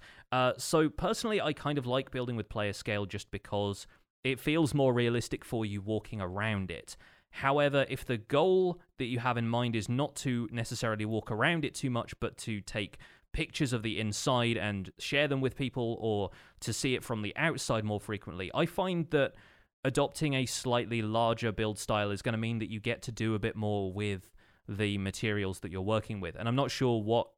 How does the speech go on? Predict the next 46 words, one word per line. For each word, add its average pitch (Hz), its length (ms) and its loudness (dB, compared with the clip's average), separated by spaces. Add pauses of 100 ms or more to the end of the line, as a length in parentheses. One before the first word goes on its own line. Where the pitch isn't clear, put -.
(100)
scale 117 420 0
you're 107 160 2
working 113 380 0
on 107 100 -2
for 107 140 -6
the 98 100 -4
longhouse 113 560 -2
in 123 80 -2
particular, 165 540 0
but 113 300 0 (460)
I 120 100 2
think 160 260 0
it - 100 0
might 147 420 0
be 131 360 -2 (480)
an 139 80 4
opportunity 135 460 2
to 113 100 2
build 147 300 2
a 147 40 4
little 147 220 4
bit 120 200 2
bigger 117 180 0
than 110 160 -2
you 101 120 -4 (160)
think, 170 320 0
and 135 120 0
you 113 80 -2
can - 120 -4
always 123 580 0 (240)
bring 135 280 2
the 127 60 6
walls 127 400 4
in, 123 100 4
in 113 120 2
the 113 120 0
interior 113 640 0
if 104 100 -6
the 107 140 -2
interior 101 540 -2
still 98 240 -6
needs 95 160 -6
to 101 80 -8
feel 95 260 -4
player 98 400 -2
scale. 90 440 -4